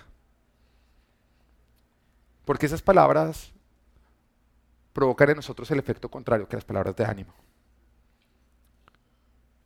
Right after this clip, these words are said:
Y la verdad es que en la carrera de la vida,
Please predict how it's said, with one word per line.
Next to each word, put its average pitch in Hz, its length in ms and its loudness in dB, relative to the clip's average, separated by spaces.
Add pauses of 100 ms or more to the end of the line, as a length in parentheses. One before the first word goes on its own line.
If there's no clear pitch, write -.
(120)
Y 131 60 8
la 131 100 12
verdad 127 560 8
es 123 140 -4
que - 80 0
en 143 80 2
la 151 80 4
carrera 120 400 4
de 156 100 6
la 135 100 4
vida, 113 380 -4